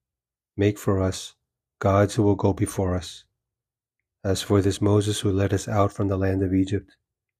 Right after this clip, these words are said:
we do not know what has become of him." And they made a calf in those days, and offered a sacrifice to the idol, and were rejoicing in the works of their hands. But God turned away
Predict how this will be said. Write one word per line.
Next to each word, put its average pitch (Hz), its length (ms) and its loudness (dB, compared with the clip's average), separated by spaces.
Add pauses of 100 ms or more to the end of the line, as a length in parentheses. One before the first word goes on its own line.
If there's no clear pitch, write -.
(100)
we 98 80 -6
do 98 140 -6
not 95 160 0
know 95 280 4
what 95 200 0
has 87 160 -4
become 92 300 -8
of 85 140 -12
him." 80 180 -20 (1400)
And 95 100 -2
they 95 80 4
made 95 220 2
a 90 40 0
calf 92 380 -4
in 95 100 -2
those 95 220 0
days, 90 460 -4 (720)
and 98 100 0
offered 95 360 0
a 95 60 2
sacrifice 98 680 0
to - 140 -4
the 95 160 0
idol, 87 420 -2 (240)
and 95 140 -2
were 95 120 2
rejoicing 92 720 0
in 92 160 -4
the 92 80 -2
works 92 380 -2
of 92 120 -2
their 87 160 -2
hands. 87 400 -6 (1000)
But 90 180 2
God 104 400 2 (520)
turned 98 260 4
away 98 420 2